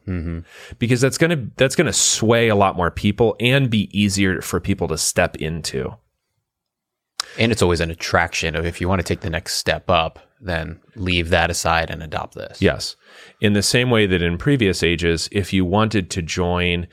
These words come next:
Speaker 2: if you wanted to be part of the business elite in basically any American city, you needed to go to an Episcopal or a Presbyterian church,
Speaker 1: Mm-hmm.
Speaker 2: right? It was a big deal that the Rockefeller family, after they made their money, stayed Baptist.
Speaker 1: Hmm.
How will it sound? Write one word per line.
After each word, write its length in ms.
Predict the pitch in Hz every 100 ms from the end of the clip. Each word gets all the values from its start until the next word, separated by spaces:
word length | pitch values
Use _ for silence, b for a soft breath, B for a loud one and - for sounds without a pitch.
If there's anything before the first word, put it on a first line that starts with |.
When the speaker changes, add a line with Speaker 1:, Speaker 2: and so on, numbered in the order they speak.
| B B B
Speaker 2:
if 200 | 104 92
you 80 | 104
wanted 260 | 110 131 127
to 60 |
be 160 | 117 104
part 280 | - - 107
of 80 | 87
the 80 | 87
business 480 | 85 87 95 92
elite 420 | 95 85 80 78 76
in 140 | 85
basically 440 | 80 82 - 87 71
any 160 | 90
American 360 | 82 80 80 76
city, 360 | - 80 73 67
you 100 | 95
needed 380 | 95 95 90 87
to 60 | 80
go 560 | 76 73 73 71 73 B B B -
to 160 | 107
an 60 | 87
Episcopal 520 | 76 95 - 85 87
or 240 | 85 76
a 60 | 78
Presbyterian 640 | 76 76 78 - - 67
church, 480 | 67 64 55 - - _
Speaker 1:
Mm-hmm. 380 | - 85 82 80
Speaker 2:
right? 180 | 78 - B B B
It 60 | 107
was 100 | 95
a 60 |
big 300 | 85 104 98
deal 220 | 92 92 87
that 120 | 82
the 60 | 78
Rockefeller 580 | 82 85 - - 71 69
family, 340 | 78 71 73
after 200 | 71 80
they 100 | 76
made 160 | 78 73
their 100 | 73
money, 300 | 76 67 69
stayed 500 | - - 82 76 73
Baptist. 680 | - 71 - - - - - _ _ _
Speaker 1:
Hmm. 140 | 98